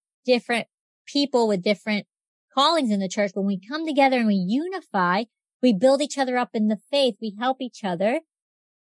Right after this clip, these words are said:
walk this, um, which can be difficult road of life together so that we are not tossed to and fro between people who are teaching us wrong things.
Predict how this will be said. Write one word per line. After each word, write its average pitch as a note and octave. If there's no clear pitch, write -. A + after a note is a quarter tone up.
walk A#3+
this, A#3+
um, G#3+
which A#3
can C4
be A3+
difficult C4
road G#3
of A#3+
life G#3+
together A3+
so D4+
that C4+
we C4+
are C4
not B3+
tossed B3
to C#4
and A#3+
fro G#3+
between B3
people B3+
who G#3+
are G#3+
teaching A#3+
us G#3
wrong G3
things. F#3